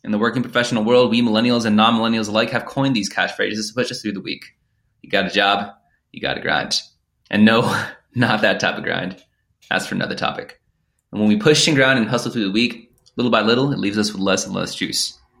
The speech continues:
After five days of the nine-to-five, our caffeine-fueled bodies are spent and our brains are mush. Add to that the stress that comes with being an adult in two thousand nineteen,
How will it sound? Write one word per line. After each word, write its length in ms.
After 180
five 320
days 220
of 100
the 80
nine-to-five, 640
our 80
caffeine-fueled 640
bodies 340
are 140
spent 400
and 100
our 60
brains 320
are 100
mush. 480
Add 200
to 80
that 180
the 60
stress 300
that 120
comes 220
with 80
being 180
an 80
adult 320
in 80
two 140
thousand 260
nineteen, 600